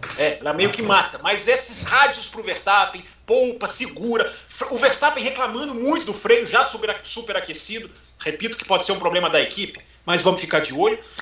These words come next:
Speaker 1: E a Ferrari, Bruno Aleixo, tinha obrigação de andar bem. Não, foi muito melhor do que eu achava. E eu sempre digo:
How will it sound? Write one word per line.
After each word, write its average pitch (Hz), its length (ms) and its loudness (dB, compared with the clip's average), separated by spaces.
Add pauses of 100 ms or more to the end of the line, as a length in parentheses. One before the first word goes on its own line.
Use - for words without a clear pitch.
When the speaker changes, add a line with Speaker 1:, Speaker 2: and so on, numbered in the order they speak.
Speaker 1:
E 320 80 2
a 311 60 4
Ferrari, 262 380 4
Bruno 214 180 -4
Aleixo, 147 360 -6 (240)
tinha 311 220 -4
obrigação 254 460 0
de 208 80 -10
andar 208 160 -6
bem. - 160 -14 (360)
Não, 180 400 0
foi 220 300 4
muito 285 240 -6
melhor 233 260 4
do 233 60 0
que 247 80 -6
eu 269 60 0
achava. 247 500 -2 (260)
E 180 60 -8
eu 202 80 -2
sempre 220 300 -8
digo: - 280 -10